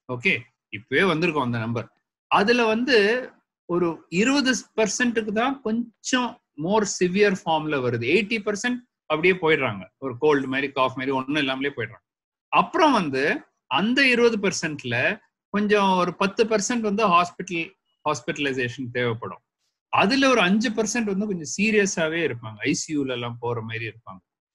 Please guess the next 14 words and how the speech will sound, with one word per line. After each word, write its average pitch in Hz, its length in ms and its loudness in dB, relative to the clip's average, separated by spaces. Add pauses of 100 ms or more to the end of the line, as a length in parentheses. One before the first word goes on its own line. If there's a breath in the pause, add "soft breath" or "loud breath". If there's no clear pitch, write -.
(300)
அதுல 196 600 6
இருந்து 262 300 2
பாத்தீங்கன்னா 180 680 -2 (220)
ஒன் 196 220 0 (120)
percent 233 420 -6 (160)
will 113 200 -8
die. - 200 -20 (1120)
So 160 80 0
நூறு 180 360 4
பேருக்கு 196 300 2
வந்தா 175 180 -4 (320)
ஒருத்தர் 143 480 0
இறக்க 120 280 -4
போறாரு. 95 320 -16